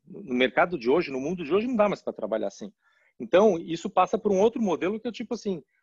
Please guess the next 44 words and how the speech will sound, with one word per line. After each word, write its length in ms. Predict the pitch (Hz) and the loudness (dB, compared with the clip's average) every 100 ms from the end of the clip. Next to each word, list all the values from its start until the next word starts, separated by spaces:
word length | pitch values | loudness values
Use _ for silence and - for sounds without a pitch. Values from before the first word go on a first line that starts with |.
| - | 0
"Qual 140 | 208 | 2
vai 80 | 220 | 2
ser 120 | 202 | 0
meu 100 | 185 | 0
modelo 300 | 170 147 143 | 0 -2 -2
de 80 | 127 | -2
remuneração 600 | 135 131 127 123 - 117 | -2 0 -2 -2 -4 -6
com 100 | 113 | -6
o 40 | |
meu 100 | 113 | -8
cliente? 400 | - 107 101 - _ _ _ _ _ | -8 -10 -12 -18 _ _ _ _ _
Qual 120 | - 202 | 2 4
é 40 | |
o 40 | |
modelo 280 | 208 165 160 | 6 4 4
mais 180 | 147 120 | 2 0
justo?" 340 | 113 101 _ _ - | -4 -10 _ _ -20
Porque 260 | - 170 - - | -8 -8 -8 -14
o 140 | 135 | -6
modelo 320 | 139 135 196 | -2 2 4
hoje 220 | 190 165 - | 4 2 -6
que, 120 | _ | _
por 180 | 151 135 | -6 -4
exemplo, 380 | 120 120 123 - _ _ _ | -4 -6 -8 -14 _ _ _
existe 420 | 127 110 127 - | -14 -8 -8 -8
no 80 | 120 | -4
mercado 560 | 113 104 151 175 110 - _ _ _ | -4 0 2 2 0 -8 _ _ _
é 520 | - 143 151 156 151 | 2 6 6 4 4
a 80 | 151 | 2
gente 320 | 127 165 - | -2 -8 -12
cobrar 320 | - 160 147 170 | -6 -2 0 0
por 160 | 180 | 0
hora 180 | 185 156 | 2 2
homem, 320 | 139 127 107 _ _ _ | 0 -4 -8 _ _ _
né? 180 | 113 120 - _ _ _ - | -14 -14 -14 _ _ _ -8
É, 840 | 120 123 120 117 117 113 113 113 - _ _ - | -2 2 4 4 2 0 -2 -6 -12 _ _ -10
em 80 | |
vez 140 | 131 180 | -2 -2
de 40 | |
a 20 | |
gente 120 | 185 - | -2 -6
cobrar 180 | 180 | -4
por 160 | 180 180 | -4 -4
ideia. 400 | 151 123 131 - | 0 0 0 -2